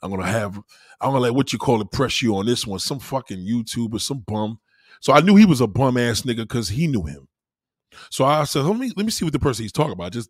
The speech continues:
you know, curiosity. So I went to the other page. The motherfucker had, like, fourteen hundred subscribers. Fucking bum. And, he,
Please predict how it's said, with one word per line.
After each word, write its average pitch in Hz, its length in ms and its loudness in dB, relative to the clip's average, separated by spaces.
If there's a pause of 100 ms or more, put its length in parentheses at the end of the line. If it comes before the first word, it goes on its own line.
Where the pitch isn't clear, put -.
(120)
you 147 60 -16
know, 98 100 -6
curiosity. 90 600 -6
So 78 160 -14
I - 20 -10
went 87 220 -14
to - 80 -20
the 82 160 -18 (420)
other 90 160 -8
page. 85 320 -8
The 87 80 -12
motherfucker 87 280 -10
had, 90 80 -8
like, 80 120 -10
fourteen 82 400 -12
hundred 80 220 -12
subscribers. 82 600 -12
Fucking 117 360 -8
bum. 92 260 -6
And, 135 120 -4
he, 117 80 -8